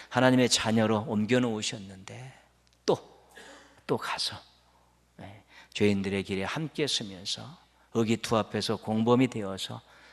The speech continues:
또 죄의 종이 되면 행복하지 않은 것입니다. 죄에게 이리저리 끌려다니고 멱살잡이해서 끌려다니는 게 뭐가 힘듭니까? "너 이거 해." 그러면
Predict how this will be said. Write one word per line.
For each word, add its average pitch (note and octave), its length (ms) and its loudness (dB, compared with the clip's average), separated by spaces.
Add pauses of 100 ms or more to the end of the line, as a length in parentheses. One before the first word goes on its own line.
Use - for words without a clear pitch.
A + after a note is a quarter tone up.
(160)
또 C3+ 120 4
죄의 A2 300 2
종이 A2 220 -6
되면 F#2+ 640 -12 (440)
행복하지 F#3+ 480 0
않은 A#2 300 -10
것입니다. - 320 -12 (840)
죄에게 C#3 540 8
이리저리 B2 480 4
끌려다니고 A2+ 720 -4 (300)
멱살잡이해서 C#3 800 8
끌려다니는 A#2+ 680 0
게 A2+ 80 -6
뭐가 C3 340 -6
힘듭니까? - 460 -14 (240)
"너 E3+ 160 8
이거 D3+ 280 10
해." D#3+ 300 8
그러면 G#2+ 420 -4